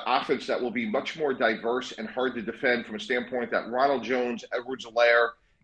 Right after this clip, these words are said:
Kelce, they can all catch the ball. They've added Smith-Schuster, Valdez-Scantling. Now, look, I think Tyreek Hill is a great player and give Miami a lot of credit for getting him. But I think this is an offense that will be different, but still very, very difficult to defend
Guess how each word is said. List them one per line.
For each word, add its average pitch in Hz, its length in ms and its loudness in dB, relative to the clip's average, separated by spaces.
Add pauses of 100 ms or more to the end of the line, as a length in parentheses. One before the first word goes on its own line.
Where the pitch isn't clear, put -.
(100)
Kelce, 131 480 4
they 123 120 2
can 147 160 -4
all 170 260 2
catch 147 380 2
the 120 60 -2
ball. 127 520 2 (220)
They've 117 140 -2
added 131 240 4
Smith-Schuster, 135 800 -6
Valdez-Scantling. 117 1040 -2
Now, 117 140 2
look, 127 280 -2
I 135 80 2
think 143 260 -2
Tyreek 123 340 2
Hill 113 340 2
is 113 160 -6
a 110 160 -2 (100)
great 127 300 -4
player 113 420 2
and 107 140 -12
give 117 180 -4
Miami 110 460 -2 (500)
a - 40 -10
lot 120 240 8
of - 80 -8
credit 117 240 2
for 110 80 -8
getting 117 280 -4
him. 131 300 -8 (220)
But 123 400 0
I 131 40 2
think 151 200 -2
this 165 160 -6
is 139 120 -6
an 135 60 -2
offense 123 440 0
that 104 100 -2
will 104 100 -6
be 104 340 -8
different, 139 380 0
but - 140 -6
still 120 400 -2
very, 120 320 0
very 117 320 0
difficult 127 420 -4
to 104 60 -8
defend 123 500 0